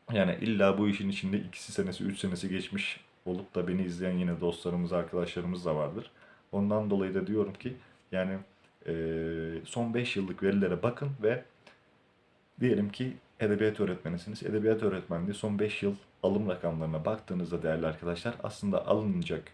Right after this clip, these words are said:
rakamı aşağı yukarı bir şekilde görebilirsiniz diyerekten ben tek tek yorum yapmaktan ziyade böyle bir video çekmek istedim. Yine affınıza sığınaraktan da, e, herkese de tabii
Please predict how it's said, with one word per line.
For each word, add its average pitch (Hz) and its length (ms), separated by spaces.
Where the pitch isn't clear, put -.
rakamı 82 480
aşağı 87 500
yukarı 107 400
bir 117 60
şekilde 87 460
görebilirsiniz 90 880
diyerekten 110 460
ben 113 240
tek 110 180
tek 104 180
yorum 107 200
yapmaktan 104 440
ziyade 98 340
böyle 98 160
bir 98 200
video 107 160
çekmek 85 380
istedim. - 360
Yine 98 100
affınıza 101 540
sığınaraktan 98 760
da, 113 180
e, 82 400
herkese 90 440
de 90 100
tabii 87 220